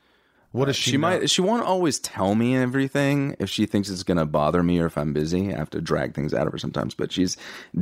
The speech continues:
Speaker 2: deadly honest, uh, about her opinion of my work, even.
Speaker 1: There was something obviously maternal, but, you know, some mothers, when they lose their spouse, can fold in a lot of ways. They could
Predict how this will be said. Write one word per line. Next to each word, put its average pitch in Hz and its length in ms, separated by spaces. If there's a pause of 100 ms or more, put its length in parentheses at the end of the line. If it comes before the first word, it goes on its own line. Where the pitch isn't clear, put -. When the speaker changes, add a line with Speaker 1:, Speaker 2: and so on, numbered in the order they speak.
Speaker 2:
deadly 62 380
honest, 50 460 (600)
uh, 78 220
about 80 400
her 90 140
opinion 90 380
of 85 100
my 80 120
work, 85 340 (180)
even. 55 340 (600)
Speaker 1:
There 98 100
was 92 80
something 98 520
obviously 82 440
maternal, 78 640
but, 73 240
you 87 60
know, 82 80
some 113 300
mothers, 80 580 (300)
when 87 320
they 82 140
lose 82 300
their 76 140
spouse, 76 680 (160)
can 95 160
fold 127 400
in 80 80
a 71 80
lot 62 160
of 62 80
ways. - 380
They 82 120
could 69 360